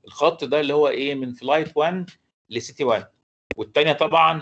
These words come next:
هيضيف عليها خط تاني اللي هي من flight one لسيتي تو. يعني كأني بعمل خط between الإيه؟ سوري، خط between ال-، آه،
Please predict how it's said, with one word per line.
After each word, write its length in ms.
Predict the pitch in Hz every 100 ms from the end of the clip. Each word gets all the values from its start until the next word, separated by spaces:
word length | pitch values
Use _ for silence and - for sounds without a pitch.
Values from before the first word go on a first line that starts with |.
| -
هيضيف 360 | 120 117 143
عليها 200 | 127 147 135
خط 300 | 151 151 _
تاني 260 | 143 143
اللي 180 | 127 131
هي 60 | 139
من 160 | 127
flight 340 | 123 131 151 147
one 200 | 139 151
لسيتي 320 | 135 - 123
تو. 140 | 117 - -
يعني 200 | 120 123
كأني 540 | 127 139 156 160 160 _ _ -
بعمل 600 | 135 151 151 147 143 - _ _ _ 139
خط 520 | 135 - 156 160 -
between 400 | 123 123 131 147
الإيه؟ 460 | 131 117 135 135 _ _ _ _ _ _ _
سوري، 240 | - 67 - _ _ _
خط 380 | _ 139 156 156
between 580 | 123 123 127 147 151 -
ال-، 580 | - 120 113 113 110 110 - _ _ _ _ _ _ _ _ _ _ _ _ _ _ _ _ _ _ _ _ _ 120
آه، 320 | 113 107